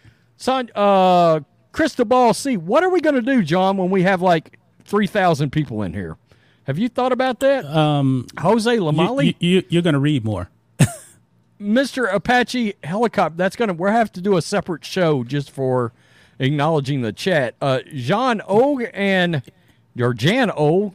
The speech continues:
Speaker 1: Sparkmeister in the house. God, I missed somebody.
Speaker 2: Hmm.
Speaker 1: Mike Blo-, Blokov-, Blokovich? Hope I got that right. Probably didn't. Probably blew it.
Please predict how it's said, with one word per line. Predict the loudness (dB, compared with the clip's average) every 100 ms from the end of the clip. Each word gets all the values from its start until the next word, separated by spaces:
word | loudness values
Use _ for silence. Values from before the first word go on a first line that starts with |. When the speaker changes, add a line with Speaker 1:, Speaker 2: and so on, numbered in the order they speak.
| _ -20
Speaker 1:
Sparkmeister | -16 -16 -14 -4 0 0 0 -4 0 0 -2 -2 -2 -2 _ _ _ _ _ _ _ _ _
in | -2 -2
the | 0
house. | 2 2 0 -4 -14 -14
God, | -6 -4 -2
I | -2
missed | -2 -4 -6
somebody. | -6 -6 -6
Speaker 2:
Hmm. | -4 0
Speaker 1:
Mike | 2 2 -2 -20 _ _ -6
Blo-, | 0 2 0 _ _ _ _ -6
Blokov-, | -6 -6 -6 -6 -8 _ _ -10
Blokovich? | -8 -4 -2 -2 -4 -6 -14 _ _ _ _ _ _ _ _ _ _ -12
Hope | -8 -4
I | -2
got | -2 -2 -4
that | -6
right. | -4 -4 -6
Probably | -6 -6 -6
didn't. | -4 -6 -6 -12 -8
Probably | -6 -6 -8
blew | -6 -6
it. | -6